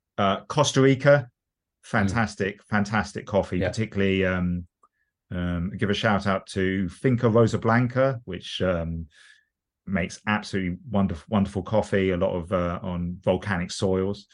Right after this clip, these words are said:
Speaker 2: Yeah.
Speaker 1: Yeah, so those two. And, um, well, it may be 'cause it's fresh in my mind, but I, I was, I was speaking at an event in Vienna recently,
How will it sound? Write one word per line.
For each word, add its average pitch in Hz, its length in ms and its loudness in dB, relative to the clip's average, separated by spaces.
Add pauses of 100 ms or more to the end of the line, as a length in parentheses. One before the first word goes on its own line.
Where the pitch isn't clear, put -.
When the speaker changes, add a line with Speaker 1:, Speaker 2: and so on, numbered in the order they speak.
(360)
Speaker 2:
Yeah. 95 240 0
Speaker 1:
Yeah, - 60 2
so - 140 -4
those 147 280 0
two. 127 460 2
And, 107 540 4 (220)
um, 98 540 2 (320)
well, 110 400 4 (920)
it 123 120 4
may 135 180 8
be 131 160 6
'cause 120 140 2
it's 131 140 -2
fresh 127 260 0
in 123 60 2
my 113 120 4
mind, 120 360 2
but 110 100 0
I, 104 220 0
I 101 180 -2
was, 95 380 -8
I 98 100 2
was 90 320 -2
speaking 113 300 2
at 101 60 0
an 104 60 2
event 98 300 2
in 92 220 0
Vienna 107 580 0
recently, 107 680 -2